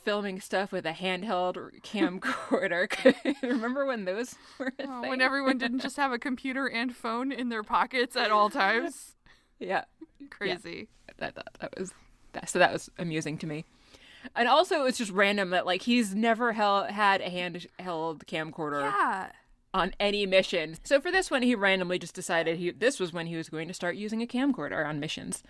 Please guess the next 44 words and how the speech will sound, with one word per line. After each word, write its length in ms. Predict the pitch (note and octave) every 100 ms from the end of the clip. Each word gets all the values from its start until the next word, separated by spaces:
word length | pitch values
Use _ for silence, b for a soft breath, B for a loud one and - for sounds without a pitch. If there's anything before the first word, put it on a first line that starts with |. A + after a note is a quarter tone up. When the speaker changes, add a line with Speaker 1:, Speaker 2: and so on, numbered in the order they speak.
| B B B B B
Speaker 1:
Teal'c 180 | A3+ G3+
mentions 380 | G#3 G3 G#3+ F#3
that 180 | F#3
there 320 | F#3 F#3 F3+ F3+
seems 260 | G3 F#3+
to 80 | -
be 240 | F3+ F3+
some 240 | F3+ F3+ F3
damage 420 | F3 F3+ F3 D#3
from 140 | F3+
Goa'uld 380 | E3+ F3 E3+ E3+
weapons, 440 | D#3 D#3+ D3 D3 -
but 140 | C#3
that 100 | D3+
it 100 | C3+
doesn't 260 | D#3+ E3+ -
seem 200 | E3+ D#3
to 100 | E3
be 320 | E3+ D#3+ D#3
recent 520 | - D3+ E3 - D3+ E3
at 80 |
all, 260 | D3 D3 D3+
and 380 | - D3 D3+ C#3+
Daniel 480 | D#3 D#3+ D3+ D3 C#3
points 280 | E3+ D3
out 140 | D#3+ C#3+
that 100 | -
there 120 | D3+
aren't 240 | D#3 D#3+
any 160 | D#3 D3+
bodies 400 | D3 D3 D3 D#3
laying 240 | C#3+ C#3+
around, 380 | D3 C#3 C#3 D3
so 180 | - C#3+
whatever 260 | D3 D#3 C3
happened 480 | F3 D3+ D3 D#3
seems 300 | - F3+ F3
to 80 | -
have 80 | D#3
happened 400 | E3 D#3 D3 D3
quite 320 | - F3 -
some 160 | - D#3+
time 260 | E3 D3
ago. 300 | D3 C#3+ F3